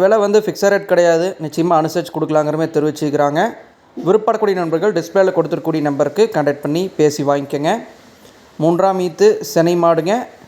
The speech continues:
எட்டரை மாதம் வந்து சினையா இருக்கு. இன்னும் கண்ணு போடுறதுக்கு அதிகபட்சமா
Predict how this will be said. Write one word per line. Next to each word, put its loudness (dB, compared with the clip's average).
எட்டரை 0
மாதம் 2
வந்து -2
சினையா 2
இருக்கு. -4
இன்னும் -2
கண்ணு 0
போடுறதுக்கு 2
அதிகபட்சமா -2